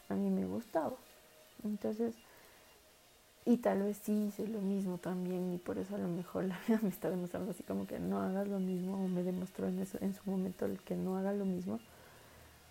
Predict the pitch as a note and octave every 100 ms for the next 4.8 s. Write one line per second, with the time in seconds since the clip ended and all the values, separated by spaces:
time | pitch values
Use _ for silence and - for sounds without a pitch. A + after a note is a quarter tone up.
0 | - - - - B3 C4 C4+ C4 B3+ A#3+
1 | F#3 - G#3 - A#3+ A#3+ A3 A3 A3+ -
2 | G3 F#3+ G3+ G3 A3+ F#3+ F#3 - G3 -
3 | G#3 F#3 F#3 F#3 G3 A3+ A3 G#3+ F#3+ F#3
4 | F#3 G#3 - G3 F#3 F#3+ F3+ G#3+